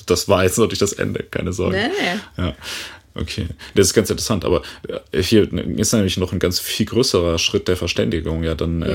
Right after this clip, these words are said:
Speaker 2: Ja.
Speaker 1: gekommen, weil du ja sagtest, äh, auch gerade so ein bisschen so, du, du machst halt das, was, also du, du magst gerne Fisch, deshalb, ähm, isst du eigentlich jetzt noch Fisch, ne? Und beim
Speaker 2: Ja.
Speaker 1: Fleisch ist es schon so, dass du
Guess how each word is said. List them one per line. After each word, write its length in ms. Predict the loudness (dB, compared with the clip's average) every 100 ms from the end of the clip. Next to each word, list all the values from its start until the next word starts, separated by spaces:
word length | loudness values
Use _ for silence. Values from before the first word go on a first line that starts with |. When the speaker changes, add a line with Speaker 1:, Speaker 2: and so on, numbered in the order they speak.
| 0
Speaker 2:
Ja. 40 |
Speaker 1:
gekommen, 380 | 0 -2 0 2
weil 100 | 2
du 100 | 4
ja 120 | 4
sagtest, 500 | 4 2 0 -4 -2
äh, 400 | 0 2 2 0 -2
auch 160 | -2 0
gerade 180 | 0
so 60 | 2
ein 60 | 0
bisschen 260 | 0 0
so, 100 | 0
du, 300 | 2 2 2 -2 -14 _ -6
du 140 | -2
machst 340 | 0 0 0 0
halt 220 | -2 0
das, 260 | -2 0
was, 460 | -2 -2 -4 -6 -8 -16 -20 _ _ _ _ -20 -16 -14 0
also 320 | 4 4 2 -2
du, 260 | -4 0 0
du 260 | -4 -4
magst 280 | 2 4 4
gerne 180 | 2 2
Fisch, 300 | 2 0 2
deshalb, 460 | 2 2 0 -4 -6
ähm, 360 | -2 -2 -2 -6 -14 -2
isst 220 | -2 2
du 220 | 0 0
eigentlich 240 | 0 0 0
jetzt 140 | 0
noch 100 | -2
Fisch, 380 | 0 0 0 -2
ne? 180 | 0 0
Und 120 | 0
beim 180 | 2 2
Speaker 2:
Ja. 120 | 2
Speaker 1:
Fleisch 280 | 4 4 2
ist 100 | -2
es 100 | 0
schon 180 | 0 2
so, 100 | 2
dass 180 | 2 0
du 220 | -2